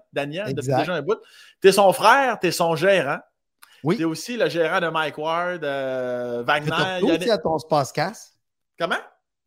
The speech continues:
Speaker 2: Que t'as reçu aussi à ton
Speaker 1: Que j'ai
Speaker 2: podcast.
Speaker 1: reçu aussi, Mike. Il, il va manquer le, il va manquer, euh, Wagner, de Martino, euh, puis, puis ouais, puis,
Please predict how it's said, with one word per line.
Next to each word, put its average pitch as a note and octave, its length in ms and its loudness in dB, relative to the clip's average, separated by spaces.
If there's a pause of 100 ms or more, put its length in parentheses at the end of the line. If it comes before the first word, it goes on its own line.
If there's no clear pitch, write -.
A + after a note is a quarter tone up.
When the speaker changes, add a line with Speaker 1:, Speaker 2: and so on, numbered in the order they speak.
(140)
Speaker 2:
Que D#3+ 80 -2
t'as D#3 160 0
reçu D#3 460 0
aussi A3 420 -2
à C3 60 -2
ton A#2+ 200 -6
Speaker 1:
Que D3 120 -2 (100)
j'ai C#3 120 -6
Speaker 2:
podcast. G#2 440 -14
Speaker 1:
reçu G#2+ 320 -10
aussi, A3+ 320 -8
Mike. F3 300 -6
Il, C#3+ 240 -12
il D3+ 80 -10
va F3+ 100 2
manquer G#3 380 0
le, E3+ 640 2
il D3+ 60 0
va F3 80 0
manquer, G3 420 -4
euh, F3 180 -2
Wagner, F3 540 -4
de G#3+ 60 -2
Martino, A3+ 640 -4
euh, G#3 160 -2
puis, - 340 -14
puis F#3+ 100 -2
ouais, A3 220 2
puis, A3+ 100 -4